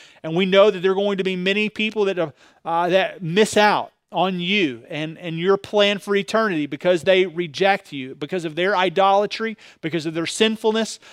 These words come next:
and because of their outright defiance of a holy God. But Lord, we also know that in this time, you are going to save a nation called Israel, and you are going to even bring about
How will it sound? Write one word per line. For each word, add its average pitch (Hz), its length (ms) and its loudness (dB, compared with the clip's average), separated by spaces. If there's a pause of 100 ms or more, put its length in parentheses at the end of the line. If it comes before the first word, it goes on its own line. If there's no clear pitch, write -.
(120)
and 170 100 -2
because 185 300 0
of 160 220 -4
their 202 320 4
outright 190 640 2
defiance 160 560 -4
of 147 100 -10
a 143 40 -12
holy 151 220 -4
God. 123 440 -12
But 160 100 -12
Lord, 175 220 0
we 185 140 -2
also 196 340 2
know 151 200 -2
that 143 200 -4
in 156 100 -4
this 165 180 -8
time, 127 360 -6 (400)
you 165 200 2
are 180 80 4
going 180 260 -2
to 165 60 -4
save 180 360 2
a - 20 -4
nation 180 420 -2
called 175 280 -6
Israel, 123 480 -10 (180)
and 143 160 -12
you 180 140 2
are 185 100 4
going 175 280 -2
to - 80 -8
even 190 360 -4
bring 175 240 -4
about 143 340 -6